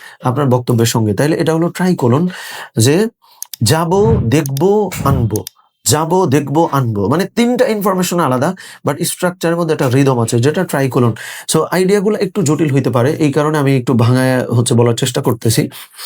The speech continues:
So, তারপর এইগুলো কিন্তু আমাদের নিজেদের আইডিয়া না, এটা হচ্ছে পাবলিক স্পিকিং এর ভাষায় এই জিনিসগুলোকে এভাবে বলা হয়।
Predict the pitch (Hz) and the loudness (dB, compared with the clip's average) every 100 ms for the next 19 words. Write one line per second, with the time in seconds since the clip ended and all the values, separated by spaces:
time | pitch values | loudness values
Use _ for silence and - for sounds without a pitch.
0 | - - - - - 131 139 175 202 190 | -14 -14 -16 -4 0 0 0 0 0 2
1 | 185 190 185 175 170 165 131 143 160 151 | 2 2 2 2 2 4 4 4 4 2
2 | 143 127 131 123 113 117 135 139 143 123 | 0 2 4 4 2 2 2 0 -2 -2
3 | 127 131 - - 139 123 113 117 160 143 | -2 -2 -4 0 2 2 2 2 0 2
4 | 123 120 113 120 123 117 113 113 107 | 4 4 4 2 4 4 4 4 2